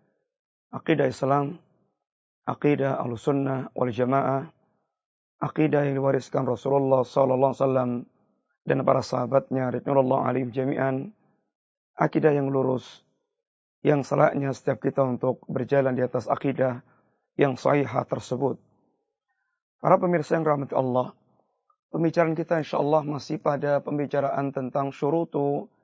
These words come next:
la ilaha illallah. Syarat-syarat la ilaha illallah. Telah kita sampaikan bahwa para ulama kita menyebutkan ada tujuh syarat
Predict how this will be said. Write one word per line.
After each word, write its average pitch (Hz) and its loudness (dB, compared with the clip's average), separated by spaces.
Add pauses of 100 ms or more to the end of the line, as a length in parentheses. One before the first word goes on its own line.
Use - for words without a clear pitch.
(260)
la 156 2
ilaha 143 0
illallah. 127 -2 (1800)
Syarat-syarat 160 2 (220)
la 165 0
ilaha 147 -2
illallah. 123 -2 (1300)
Telah 185 6
kita 175 -2
sampaikan 151 -2
bahwa 139 0 (680)
para 147 4
ulama 151 0
kita 160 -2 (760)
menyebutkan 151 0
ada 147 0
tujuh 151 -4
syarat 160 2